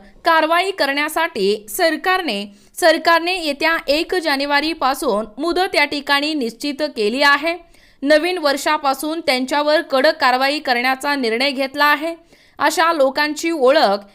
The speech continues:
ई केवायसी आणि इतर पद्धतीद्वारे केली जाणार आहे.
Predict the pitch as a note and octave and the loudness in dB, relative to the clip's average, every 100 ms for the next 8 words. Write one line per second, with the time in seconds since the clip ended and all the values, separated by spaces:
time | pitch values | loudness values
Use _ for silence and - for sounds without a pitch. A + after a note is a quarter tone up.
0 | _ - E4+ F#4 D#4 C#4+ D4+ D#4 D#4 E4+ | _ -4 -2 0 0 0 0 -2 -6 -6
1 | - C4+ D4 C#4 C#4 F4+ F#4+ D#4 A#3 C4+ | -2 -2 -2 -4 -2 -2 0 -2 -2 -4
2 | D4 D4+ C4+ B3 C#4 C#4+ A3+ A3+ C4+ C4+ | -4 -4 0 2 2 -2 -2 -2 -2 0
3 | C#4 C#4+ D4 E4+ | 0 0 -2 -4